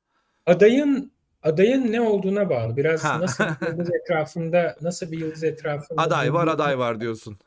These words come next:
Speaker 1: Aday var, aday var, evet.
Speaker 2: <laughs> Evet, anladım, anladım. Evet arkadaşlar, çok da merak ediyorsanız hangi ge-, öte gezegenler keşfedilmiş, alttaki exoplanet kataloga basarsınız. Ondan sonra buraya gelirsiniz.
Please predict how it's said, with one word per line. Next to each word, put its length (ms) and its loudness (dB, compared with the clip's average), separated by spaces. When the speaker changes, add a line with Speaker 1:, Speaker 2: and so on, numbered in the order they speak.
Speaker 1:
Aday 240 -2
var, 100 -2
aday 340 -2
var, 120 -8
evet. 160 -10
Speaker 2:
<laughs> 60 -12
Evet, 240 -12
anladım, 420 -12
anladım. 320 -10
Evet 200 0
arkadaşlar, 440 -2
çok 200 -2
da 80 0
merak 340 -2
ediyorsanız 460 -4
hangi 240 -2
ge-, 200 0
öte 180 -2
gezegenler 560 -2
keşfedilmiş, 540 -4
alttaki 460 -2
exoplanet 560 -4
kataloga 640 -2
basarsınız. 600 -4
Ondan 340 -4
sonra 280 -8
buraya 200 0
gelirsiniz. 600 -6